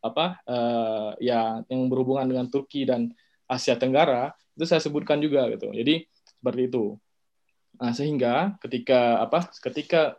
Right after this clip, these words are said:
saya mendapatkan beasiswa Y T B ini, ya saya akan sangat me-, terbantu gitu. Karena apa? Karena, eh, hal-hal ters-, hal-hal ini memang sudah saya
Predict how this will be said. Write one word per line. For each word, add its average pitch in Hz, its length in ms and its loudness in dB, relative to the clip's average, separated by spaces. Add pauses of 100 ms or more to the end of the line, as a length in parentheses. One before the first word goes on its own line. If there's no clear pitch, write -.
(140)
saya 165 160 2
mendapatkan 156 640 0
beasiswa 143 320 0
Y 143 80 0
T 143 160 2
B 135 160 0
ini, 190 240 -2 (400)
ya 143 160 6
saya 170 320 0
akan 147 160 -2
sangat 143 160 -4
me-, 143 200 -6 (120)
terbantu 151 560 2
gitu. 110 320 -4 (240)
Karena 165 320 -2
apa? 143 240 -4
Karena, 139 400 -4 (320)
eh, 123 160 -8
hal-hal 131 480 0
ters-, 135 240 -6
hal-hal 131 320 0
ini 156 240 -2
memang 180 160 -2
sudah 147 320 -4
saya 139 480 0